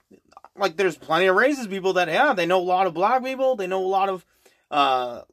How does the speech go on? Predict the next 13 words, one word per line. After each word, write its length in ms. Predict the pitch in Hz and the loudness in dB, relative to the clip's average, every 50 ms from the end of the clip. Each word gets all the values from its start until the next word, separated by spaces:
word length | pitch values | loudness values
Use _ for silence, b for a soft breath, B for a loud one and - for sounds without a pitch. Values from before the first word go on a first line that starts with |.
| - _ - | -20 _ -16
a 100 | - 147 | -12 -8
lot 460 | 156 180 202 220 240 247 233 - - | -4 -2 0 0 0 -2 -4 -8 -12
Latino 540 | 175 175 165 165 160 - 226 262 269 262 247 | -12 -8 -8 -8 -8 -6 -4 0 0 0 0
people, 340 | 254 269 262 262 262 247 - _ b b b _ _ _ _ 320 | 0 -4 -2 -2 -2 -2 -4 _ b b b _ _ _ _ -16
uh, 80 | 302 262 | -16 -16
still 240 | - - 330 330 320 | -12 -8 -6 -4 -2
racist, 480 | 330 349 359 311 - 302 294 277 - - _ _ _ - | 0 0 0 0 -2 -4 -6 -6 -10 -16 _ _ _ -8
right? 240 | 202 247 285 277 | -4 -4 -4 -4
You 80 | 226 233 | -8 -10
can 100 | 240 240 | -12 -10
still 140 | - 302 302 | -8 -6 -4
be 80 | 294 | -2
racist. 460 | 294 311 320 311 285 285 262 - - | -2 -2 -2 -2 -4 -6 -10 -12 -14